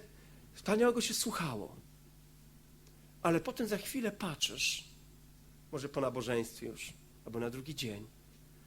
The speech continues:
a w niego życiu ani przebaczenia, ani miłości nie ma.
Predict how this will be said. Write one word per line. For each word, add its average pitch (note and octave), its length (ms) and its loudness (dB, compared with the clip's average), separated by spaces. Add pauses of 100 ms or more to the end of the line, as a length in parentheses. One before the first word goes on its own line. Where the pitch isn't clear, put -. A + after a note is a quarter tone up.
(520)
a C3+ 120 2
w A#2+ 100 -4
niego C3 200 2
życiu C#3 320 -4
ani C3 180 -6
przebaczenia, C3 720 -6 (100)
ani B2 180 -8
miłości A#2 540 -6
nie G2+ 160 -8
ma. D#2+ 160 -12